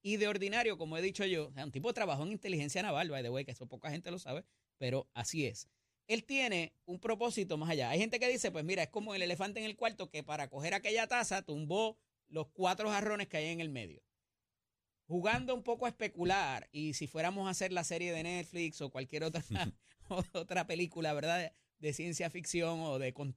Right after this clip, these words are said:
Speaker 1: o de, ¿cómo se llama esto? Lo, conspiraciones. ¿Qué pudiera haber detrás de esta actuación de Rafael Tatito Hernández para propósitos de quizás conseguir un objetivo ulterior que no necesariamente es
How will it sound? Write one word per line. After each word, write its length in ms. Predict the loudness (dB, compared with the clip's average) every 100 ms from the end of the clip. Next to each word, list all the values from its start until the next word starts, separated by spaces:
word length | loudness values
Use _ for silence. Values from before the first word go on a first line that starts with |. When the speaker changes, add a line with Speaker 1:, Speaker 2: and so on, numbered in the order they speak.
| _
Speaker 1:
o 160 | -6 -4
de, 380 | -2 -2 -4 -8 -18
¿cómo 180 | -20 -12
se 80 | -8
llama 220 | -4 -4
esto? 200 | -6 -6
Lo, 380 | -4 -4 -6 -10
conspiraciones. 680 | -10 -4 -2 0 0 -2 -2 _ _ _ _ _ 2
¿Qué 220 | 4 4
pudiera 420 | 2 2 4 4
haber 220 | 4 4 4
detrás 420 | 4 4 4 4
de 360 | 4 2 0 -6 _
esta 340 | 0 0 2 -2
actuación 720 | 0 -2 2 2 2 0 -8 _ _ _ _ _
de 640 | 0 4 4 4 2 -2 -4
Rafael 400 | -4 0 0 0
Tatito 340 | -2 -2 -2
Hernández 680 | 0 0 0 0 -2 -2 -6 -14 _ _ _ _ _ -2
para 260 | 0 2
propósitos 600 | 0 -2 -2 -4 -2 -2
de 120 | 0 -2
quizás 300 | -2 -4 -4
conseguir 400 | -6 -4 -4 -4
un 100 | -4
objetivo 460 | -2 -2 0 0
ulterior 420 | 0 0 0 0
que 140 | 0 0
no 160 | 2 0
necesariamente 920 | 0 0 2 2 0 -2 0 2 2
es 160 | -2